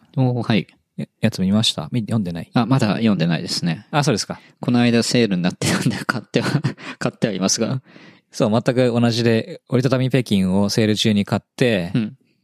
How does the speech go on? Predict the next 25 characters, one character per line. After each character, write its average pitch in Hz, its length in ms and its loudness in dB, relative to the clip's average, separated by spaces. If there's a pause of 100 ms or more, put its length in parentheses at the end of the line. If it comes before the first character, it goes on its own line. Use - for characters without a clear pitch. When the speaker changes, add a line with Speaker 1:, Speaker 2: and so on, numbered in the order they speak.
(540)
Speaker 2:
今 117 180 2
半 123 160 2
分 127 160 2
ぐ 123 80 4
ら 107 80 4
い 92 40 2
読 90 120 0
ん 87 40 -2
だ 85 120 -2
ん 82 40 -6
で 80 60 -10
す - 100 -10
け 92 80 -6
ど、 82 380 -6 (240)
Speaker 1:
う 131 60 -2
ん。 110 40 -2
Speaker 2:
い 98 100 -4 (800)
や、 120 100 4
割 107 180 4
と 123 180 2
面 110 140 0
白 104 240 0
く - 60 -18
て - 180 -10
ね。 78 300 -12